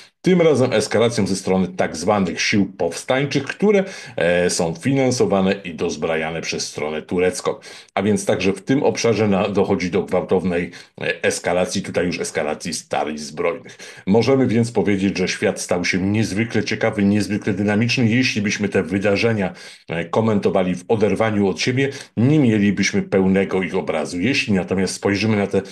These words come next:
wydarzenia w sposób całościowy, w sposób komplementarny, musimy, no musimy, no, p-, p-, aż narzuca się wręcz oczywista konkluzja, że jest to element, e, wzrostu światowego napięcia,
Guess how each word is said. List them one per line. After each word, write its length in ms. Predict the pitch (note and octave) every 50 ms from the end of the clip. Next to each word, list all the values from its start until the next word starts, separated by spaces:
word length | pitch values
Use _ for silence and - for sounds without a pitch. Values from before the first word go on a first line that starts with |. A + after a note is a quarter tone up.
| - - - _ -
wydarzenia 600 | - G2 G2 F#2 G#2 G2 F2+ G#2+ G#2 G2+ G2 F#2+
w 60 | -
sposób 340 | - - F#2 - G#2 F#2+ -
całościowy, 720 | - - G#2 G#2 G2+ G#2+ G#2 - - C3 A2 F2+ D#2+ D2+ D2+
w 40 | -
sposób 300 | - F2 - - F#2 -
komplementarny, 840 | - G2 F#2+ F#2 G2 F#2 F#2 F#2 F2+ F#2 G2+ G2+ G#2 B2 D3+ D#3+ D#3 - - - - - - _
musimy, 720 | B2+ D3+ F3 F#3 - - D3+ D3 D3 C#3+ C#3+ C#3 B2+ A#2 A#2 - -
no 200 | D#2+ E2 D#2+ E2
musimy, 400 | F2 F2+ - - G2 D#2+ E2 D#2
no, 140 | E2+ - -
p-, 220 | - A2+ G#2 F#2+ F#2 G2+ G2
p-, 100 | - -
aż 140 | A#2 A#2 G2+ G2
narzuca 640 | A2 A#2 A2+ A#2 A#2 G#2 B2+ F#3 G3+ F#3+ - F2 -
się 240 | - G2+ F#2+ F#2+
wręcz 360 | F2 F#2 G2+ G#2 A2 A2+ - - - - - - - -
oczywista 720 | - - A#2 A#2 B2+ A#2+ B2 - G#2 F2+ F2+ F#2 F2+ F2+ -
konkluzja, 680 | - A2 A2+ G#2+ - G#2 G2+ G2+ F#2+ F2 A2 C3+ D3 - - - - - _ -
że 220 | A#2 A2+ F#3 A3+
jest 240 | G3+ F3 D3+ F3 -
to 800 | E3 D#3+ D#3+ D#3 D#3+ D#3+ D#3 D#3 D#3 D#3 D#3 D3+ D3 D3 C#3 C3 B2+ B2
element, 560 | - A2+ A2 A#2 A#2 A#2 A#2 A#2 A#2 A2+ - G#2
e, 340 | G2+ G2+ G2+ G2 G2 F#2+
wzrostu 640 | E2 E2+ E2 G2 A2 A2 A#2 B2 A#2+ - - - A#2
światowego 640 | - - - A2 F#2+ - G2+ F#2+ F#2+ G2+ F#2 F2+ F#2+
napięcia, 600 | F#2+ F2+ F2 - F#2+ F2 E2 E2 D#2+ - A#2 A#2+